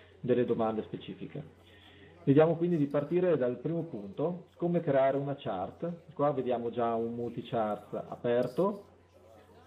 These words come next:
e, eh, che raccoglie il flusso dati direttamente da Banca Sella. Multichart è composto di alcune parti,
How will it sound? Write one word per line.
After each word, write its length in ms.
e, 340
eh, 540
che 300
raccoglie 400
il 80
flusso 360
dati 560
direttamente 960
da 480
Banca 340
Sella. 480
Multichart 640
è 40
composto 440
di 100
alcune 320
parti, 680